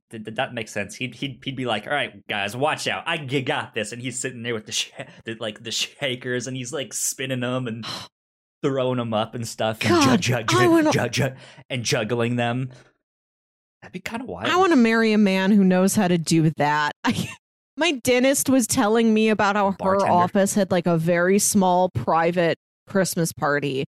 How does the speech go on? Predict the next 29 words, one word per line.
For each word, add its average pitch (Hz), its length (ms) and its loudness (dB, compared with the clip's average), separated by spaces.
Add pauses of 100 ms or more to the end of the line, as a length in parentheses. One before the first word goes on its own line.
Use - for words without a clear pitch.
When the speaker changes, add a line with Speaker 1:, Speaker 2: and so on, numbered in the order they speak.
(200)
Speaker 2:
And 214 100 4
normally, 320 360 4
like, 269 160 2
they'd 254 120 2
all 240 220 2
go 214 180 2
out 202 200 2
to 214 140 2
a, 196 120 4
a, 175 400 2
a - 20 2
restaurant 175 640 -2
and, - 40 -8
like, 160 140 0
rent 165 240 0
a 180 60 2
banquet 151 400 -2
room 160 240 -2
or 156 80 -2
whatever, 151 480 -2
her 165 180 2
and 160 80 -2
all 151 140 2
her 160 100 0
staff 143 440 -2
and 160 60 -4
all 151 120 0
their 151 100 -4
spouses. 151 600 -2